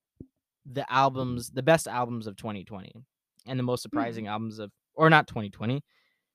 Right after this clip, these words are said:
Speaker 1: twenty twenty-one.
Speaker 2: God,
Speaker 1: I keep
Speaker 2: time
Speaker 1: thinking,
Speaker 2: just goes.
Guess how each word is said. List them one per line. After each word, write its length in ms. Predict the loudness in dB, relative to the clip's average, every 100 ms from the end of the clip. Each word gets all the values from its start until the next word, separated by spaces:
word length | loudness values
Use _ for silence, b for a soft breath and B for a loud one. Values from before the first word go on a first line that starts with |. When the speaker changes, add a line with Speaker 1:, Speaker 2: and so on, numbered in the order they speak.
| _ -4
Speaker 1:
twenty 200 | 0 0
twenty-one. 420 | -2 -6 -8 -20 _ _
Speaker 2:
God, 180 | -20 -6 -2
Speaker 1:
I 80 |
keep 160 | 2 2
Speaker 2:
time 60 | 2
Speaker 1:
thinking, 220 | 0 -2
Speaker 2:
just 120 | -4
goes. 400 | -10 -12 -12 -12